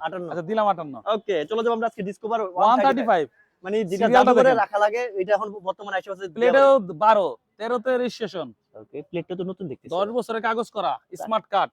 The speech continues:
Speaker 2: আপডেট আছে এখন ঊনত্রিশ সাল পর্যন্ত।
Speaker 1: দিবেন কত ভাই আজকে এটা?
Speaker 2: কোনো দামাদামি হবে না, মাত্র এক লক্ষ দশ হাজার টাকা।
Speaker 1: আর একটু কমাই দেন
Speaker 2: Only
Speaker 1: না ভাই।
Speaker 2: এক লক্ষ দশ হাজার। আসলে
Speaker 1: বেশি হয়ে
Speaker 2: সম্মানই
Speaker 1: গেছে
Speaker 2: হবে।
Speaker 1: ভাই।
Speaker 2: গাড়ি
Speaker 1: বেশি হয়ে গেছে
Speaker 2: চালাই
Speaker 1: ভাই।
Speaker 2: দেখা, ভালো লাগলে পরে নিয়ে যাবে।
Speaker 1: মানে দশ না, এটা ভাই,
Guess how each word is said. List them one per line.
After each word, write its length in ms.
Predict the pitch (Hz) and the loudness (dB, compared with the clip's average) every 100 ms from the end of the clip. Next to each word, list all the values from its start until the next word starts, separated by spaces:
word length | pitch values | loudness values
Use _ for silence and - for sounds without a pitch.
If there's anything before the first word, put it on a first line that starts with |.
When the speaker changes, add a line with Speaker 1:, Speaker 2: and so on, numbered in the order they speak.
| _ | _
Speaker 2:
আপডেট 320 | 180 190 214 226 | -2 -2 0 -2
আছে 120 | 214 202 | -2 -4
এখন 120 | 190 170 | -6 -8
ঊনত্রিশ 220 | 202 233 - | -10 -12 -8
সাল 100 | 196 | -8
পর্যন্ত। 280 | 185 185 147 113 _ _ - | -8 -12 -14 -16 _ _ -8
Speaker 1:
দিবেন 260 | 139 220 240 | 0 2 2
কত 80 | 196 | 4
ভাই 100 | 147 | 4
আজকে 120 | 131 143 | 2 -2
এটা? 120 | 196 - | -6 -8
Speaker 2:
কোনো 120 | - 220 | -6 -2
দামাদামি 320 | 233 240 240 | 0 0 0
হবে 100 | 220 170 | 0 -2
না, 40 | 120 _ _ _ | -6 _ _ _
মাত্র 200 | 180 196 | -6 -4
এক 120 | 233 220 | -4 -4
লক্ষ 140 | 208 | -4
দশ 180 | 185 202 | -2 -4
হাজার 180 | 180 156 127 | -4 -6 -10
টাকা। 140 | 104 _ _ _ _ | -18 _ _ _ _
Speaker 1:
আর 80 | 139 | -8
একটু 120 | 151 | -6
কমাই 100 | 165 | -6
দেন 100 | 202 | -6
Speaker 2:
Only 100 | 254 | -4
Speaker 1:
না 40 | |
ভাই। 100 | - 202 | -6 -6
Speaker 2:
এক 40 | |
লক্ষ 100 | 208 185 | -8 -6
দশ 160 | 180 147 | -8 -8
হাজার। 160 | 117 - _ _ _ _ _ | -18 -20 _ _ _ _ _
আসলে 120 | 175 160 | -8 -6
Speaker 1:
বেশি 0 | |
হয়ে 60 | |
Speaker 2:
সম্মানই 300 | - 214 202 | -2 -2 -4
Speaker 1:
গেছে 60 | 151 | -6
Speaker 2:
হবে। 120 | 117 | -12
Speaker 1:
ভাই। 520 | - _ _ _ - | -16 _ _ _ -4
Speaker 2:
গাড়ি 140 | 165 196 | 2 2
Speaker 1:
বেশি 140 | 208 | 4
হয়ে 80 | 226 | 4
গেছে 100 | 214 | 4
Speaker 2:
চালাই 140 | 233 | 4
Speaker 1:
ভাই। 160 | 233 208 | 4 4
Speaker 2:
দেখা, 240 | 226 214 202 139 | 4 2 2 0
ভালো 160 | 135 180 | -4 0
লাগলে 260 | 196 202 208 | 2 0 0
পরে 200 | 196 208 202 | -6 -6 -8
নিয়ে 100 | 185 | -10
যাবে। 200 | 143 107 _ _ | -16 _ _ _
Speaker 1:
মানে 120 | 135 147 135 104 _ | -10 -8 -8 -10 _
দশ 280 | 123 185 208 - | -2 0 0 -4
না, 80 | 190 | -8
এটা 100 | 135 | -6
ভাই, 140 | 135 | -4